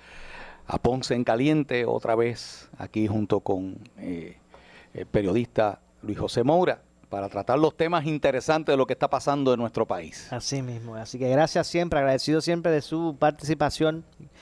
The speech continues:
Speaker 2: en este espacio, eh, pastor, y no sé, no sé por dónde empezar, eh, en el
Speaker 1: Que
Speaker 2: área
Speaker 1: muchas
Speaker 2: metro-
Speaker 1: cosas están pasando en, en, en, a la misma vez en, en nuestro
Speaker 2: Muchas
Speaker 1: país.
Speaker 2: cosas a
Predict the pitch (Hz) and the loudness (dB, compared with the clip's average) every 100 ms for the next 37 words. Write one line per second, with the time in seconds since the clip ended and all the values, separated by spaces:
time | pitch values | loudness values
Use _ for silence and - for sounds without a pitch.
0 | - - - 175 135 143 - 165 - 156 | -20 -20 -4 0 2 0 0 -4 2 2
1 | 156 - 127 117 117 131 127 120 117 113 | 2 0 -2 -2 -4 -2 0 0 0 0
2 | 113 120 113 - 143 143 131 127 135 139 | -2 -2 -2 0 2 2 0 -4 -10 -6
3 | 139 - 143 147 - 175 160 170 214 202 | -6 -4 0 0 -2 -2 0 2 2 0
4 | 208 208 202 190 - 226 233 214 - 147 | 2 0 0 -2 2 2 2 -2 0 2
5 | 143 139 135 127 139 139 131 156 175 175 | 2 2 0 0 0 2 2 4 2 2
6 | 175 165 139 143 135 123 120 117 110 101 | 0 0 -2 -2 -2 -4 -2 -2 0 -2
7 | 95 98 95 92 95 - - - - 107 | -4 -10 -10 -10 -6 -4 -4 -10 -4 -2
8 | 95 117 120 117 110 101 98 104 110 110 | -2 -2 0 2 0 -2 -8 -8 -4 -2
9 | 113 101 - 131 - 127 127 120 | -2 0 0 -2 -4 -4 -2 -4